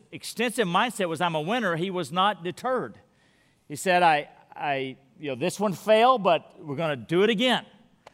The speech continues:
Try it again." A-, and he relaunched it. This time he went to downtown Atlanta. That's where he's feeling God leading him. He and his wife and, uh, at least one child by this time.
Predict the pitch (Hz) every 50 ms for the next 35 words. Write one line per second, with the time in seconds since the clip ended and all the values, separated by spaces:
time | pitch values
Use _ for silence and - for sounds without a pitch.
0 | _ _ _ - 170 170 180 202 208 196 185 214 202 151 - - - _ _ _
1 | _ _ _ _ _ _ _ _ _ _ _ - 131 135 143 156 - 160 156 151
2 | 147 139 139 143 - - - _ _ - _ - 160 165 151 151 156 165 202 233
3 | 233 208 202 196 190 185 170 208 - - - - _ _ _ _ _ _ _ _
4 | _ _ _ _ - 214 214 - - 233 214 214 220 214 208 214 208 - 185 151
5 | 147 190 202 208 196 - 208 202 196 196 170 175 175 185 208 220 185 - - 170
6 | 165 160 - - - 185 175 165 156 165 165 170 160 160 170 180 196 202 233 247
7 | 220 165 - _ - - _ _ _ _ _ 170 180 185 196 185 165 175 170 151
8 | 123 139 151 160 180 190 208 214 175 - - 180 165 160 156 147 160 156 151 160
9 | 170 170 185 247 240 - 165 214 - 120 - - 175 156 147 135 147 139 127 143
10 | 131 - - 151 147 175 226 208